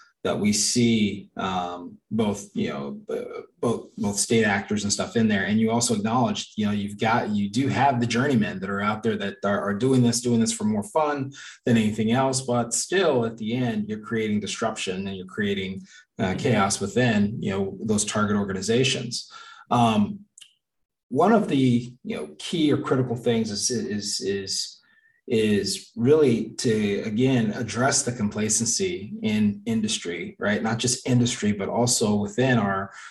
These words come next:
our, our governments and stuff too. I cannot tell you how many times as an advisor or so in working in these areas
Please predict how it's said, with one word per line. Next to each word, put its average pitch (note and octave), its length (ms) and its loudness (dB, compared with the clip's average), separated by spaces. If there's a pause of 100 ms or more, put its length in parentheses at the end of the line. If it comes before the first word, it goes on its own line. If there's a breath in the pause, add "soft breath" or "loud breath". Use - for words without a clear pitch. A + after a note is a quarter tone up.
(160 loud breath)
our, F#2+ 280 2
our F#2+ 80 0
governments - 560 0
and - 80 -4
stuff - 260 -8
too. - 420 2
I - 220 -4
cannot B2+ 380 2
tell C3 160 4
you A#2 120 4
how A2+ 80 0
many A2 200 4
times G#2+ 420 -2
as G2+ 140 -6
an F#2+ 100 -6
advisor G2 560 -2
or F#2+ 60 -4
so G#2 360 0
in G2+ 140 2
working G2+ 360 -2
in F#2+ 120 0
these F#2+ 220 -2
areas G2+ 580 2